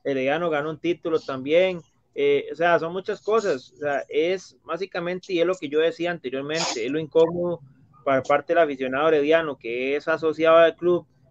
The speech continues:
que vio a Heredia irse a transportar hasta Collella Fonseca, y, o sea, es muy co-, muy, muy tedioso, o sea, muy tedioso. O sea, yo entiendo que hay aficionados que apoyan la noción del club, etcétera, etcétera, pero muy complejo, ¿ya? Muy complejo el tema, el tema, el,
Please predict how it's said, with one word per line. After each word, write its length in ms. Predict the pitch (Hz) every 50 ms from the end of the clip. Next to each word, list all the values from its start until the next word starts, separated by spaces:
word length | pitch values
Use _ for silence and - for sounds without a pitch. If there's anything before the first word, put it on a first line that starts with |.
| _ _ _ _ _ _ _ _
que 140 | - 135 127
vio 160 | 131 143 151
a 80 | 156 165
Heredia 340 | 160 160 160 160 165 170 160
irse 280 | 151 151 139 - -
a 80 | 165 165
transportar 640 | - 165 165 - _ 139 135 127 - - 139 147
hasta 240 | 160 160 - - 139
Collella 400 | - - 131 127 139 147 160 156
Fonseca, 680 | 151 147 135 131 123 151 160 165 165 - 175 170 160 - _ _ - - - - - _ _ _
y, 280 | 139 139 139 139 139
o 40 | 131
sea, 340 | 147 160 165 165 151 - - - -
es 120 | 139 151
muy 220 | 165 175 185 180
co-, 240 | - - - 156 151
muy, 220 | 160 170 175 175 156
muy 180 | 175 185 180
tedioso, 600 | - - 175 170 170 175 175 165 165 - - 123 117
o 80 | -
sea, 180 | 123 120 117 127
muy 140 | 147 151 147
tedioso. 560 | - 160 156 160 165 160 156 143 139 117 - _ _ _
O 20 |
sea, 280 | - 135 131 131 123 117
yo 140 | 117 135 139
entiendo 380 | 143 135 160 165 170 170 165
que 80 | - 156
hay 60 | 160
aficionados 440 | 160 170 170 165 151 143 156 165 160
que 100 | - 143
apoyan 340 | - - 143 151 160 160 151
la 80 | 139
noción 300 | 135 127 123 - 139 147
del 160 | 156 156 139 -
club, 280 | - 160 175 165 151
etcétera, 400 | 139 127 - 147 143 - 165 147
etcétera, 320 | 143 - 156 - - 175 -
pero 140 | - 147 165
muy 140 | 180 185 -
complejo, 540 | - 170 156 - - 170 175 156 131 117 110 - - _ _ _ _ _ _ _ _ _
¿ya? 240 | 139 151 160 160 156 - _ _ _ _ _ _ _ _ - - - - - -
Muy 140 | 160 175
complejo 440 | 160 - 185 170 - 165 170 175 180 165
el 80 | - -
tema, 300 | 170 170 170 175 170 147
el 200 | - 120 135 -
tema, 460 | - 139 147 156 165 160 151 135 - -
el, 140 | - 127